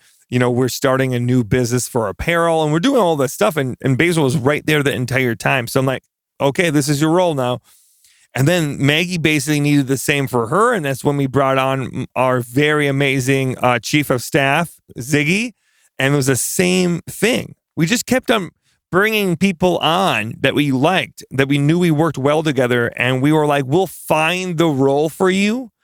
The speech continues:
We're just gonna make sure you can get taken care of." And we pay everyone equitably. Everyone right now in the company gets paid the exact same that I get paid. Um,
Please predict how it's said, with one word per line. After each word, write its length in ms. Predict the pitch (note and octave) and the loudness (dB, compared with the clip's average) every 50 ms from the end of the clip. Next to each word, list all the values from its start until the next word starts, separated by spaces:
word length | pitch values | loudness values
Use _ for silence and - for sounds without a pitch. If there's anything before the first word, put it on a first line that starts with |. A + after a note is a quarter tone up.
| _ _ _ _ _ - | _ _ _ _ _ -4
We're 100 | C#3 D#3 | -2 0
just 180 | F3 G3+ G#3 E3 | 0 0 0 0
gonna 200 | - G3+ F#3+ F3+ | 0 0 0 0
make 180 | F3+ F3 E3 | 0 -2 -2
sure 160 | - - E3+ E3+ | -2 0 0 2
you 140 | E3 D#3+ | 2 2
can 100 | D3+ D#3 | 2 4
get 180 | D3 D3 C#3+ - | 4 4 2 2
taken 280 | - E3+ B2+ C3+ C#3+ B2+ | 0 -2 -2 -2 -2 -2
care 200 | - D3+ C#3+ C3 | 0 0 2 0
of." 280 | A2+ - - - _ _ _ _ _ _ _ - | 0 -2 -6 -8 _ _ _ _ _ _ _ -2
And 180 | C#3 C3+ C#3 C#3 | 0 0 2 2
we 140 | C#3 C3+ | 2 2
pay 320 | B2 - - E3 E3 D#3 - | 0 0 0 0 0 0 0
everyone 400 | - D3 E3 F3 E3+ F3 E3+ C#3+ - | 0 0 0 2 2 0 0 -2 -2
equitably. 640 | - D3 - F3+ F3 D#3+ G3 G3 G#3 G#3+ G#3+ - _ _ _ _ - - | -2 -2 -2 -2 0 2 2 2 0 0 -4 -8 _ _ _ _ -4 -2
Everyone 360 | D#3+ E3+ F#3+ G#3 G#3 F#3+ F3 | 0 0 0 0 0 0 2
right 220 | E3+ F3 F3 - | 2 0 0 0
now 300 | A#2+ D#3+ D#3+ D#3 C#3+ C3+ | -2 0 0 0 0 0
in 60 | C3 | -2
the 80 | B2 B2 | -4 -4
company 360 | - D3+ D3 C3+ - B2 A#2+ | -2 -2 -2 -2 -2 -4 -6
gets 260 | A#2 G#2+ A#2+ A#2+ - | -4 -6 -8 -8 -8
paid 260 | - - C#3 C#3 C3 A#2+ | -4 -2 0 0 0 0
the 80 | - - | -2 -2
exact 560 | - B2+ A#2 G#2+ A2 A#2+ C#3 C#3 C#3+ E3 - | -2 -4 -4 -2 -2 0 0 2 0 -2 -2
same 240 | - - E3 D3+ C#3+ | -2 0 0 0 2
that 120 | C3+ B2+ B2 | 2 2 2
I 120 | A#2+ A#2+ | 0 0
get 200 | A#2 A2+ G#2+ F2+ | -2 -2 -6 -6
paid. 300 | - - G2+ F#2+ - - A#2 _ _ _ _ _ _ _ _ _ _ _ - | -4 -6 -6 -6 -6 -10 -14 _ _ _ _ _ _ _ _ _ _ _ -6
Um, 360 | C3+ C#3 C#3+ C#3+ C#3+ C#3+ C3+ | -4 -2 0 0 -2 -4 -6